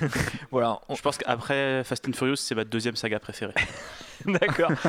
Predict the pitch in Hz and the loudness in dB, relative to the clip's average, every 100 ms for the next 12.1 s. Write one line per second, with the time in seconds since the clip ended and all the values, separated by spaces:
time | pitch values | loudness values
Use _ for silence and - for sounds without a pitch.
0 | - 151 - 147 - 156 180 190 202 175 | 2 0 2 4 4 4 4 4 2 4
1 | 170 - 165 185 - - - 165 226 208 | 0 2 4 4 2 -2 0 2 2 2
2 | - - - - 151 135 131 131 127 156 | 0 -6 -10 0 2 4 2 2 0 0
3 | 135 127 147 127 113 135 151 143 143 - | 0 0 2 2 4 2 2 0 0 -2
4 | 139 - 175 208 156 185 160 131 131 - | -2 -2 -2 0 2 2 2 2 0 0
5 | 143 - 147 151 - 185 170 120 147 160 | -2 -2 -6 -6 -6 -4 -2 -2 0 2
6 | 123 104 - - - 120 131 - 165 127 | 2 0 -4 -8 -6 -4 0 2 2 2
7 | - 131 131 151 - 120 120 113 110 117 | -2 -4 -2 -2 -2 -2 -2 0 -2 -2
8 | 131 123 - 131 120 - 147 131 110 107 | -4 -6 -4 -4 -4 -4 -4 -4 -2 -4
9 | - 123 127 123 113 101 127 127 113 113 | -2 0 2 2 0 -2 -4 -2 -2 -2
10 | 117 135 - 117 127 - 120 107 104 107 | -2 -2 -4 -6 -4 -2 0 2 2 0
11 | 107 143 - 120 123 - 131 143 165 127 | -2 -2 -2 -4 -4 -4 0 2 2 2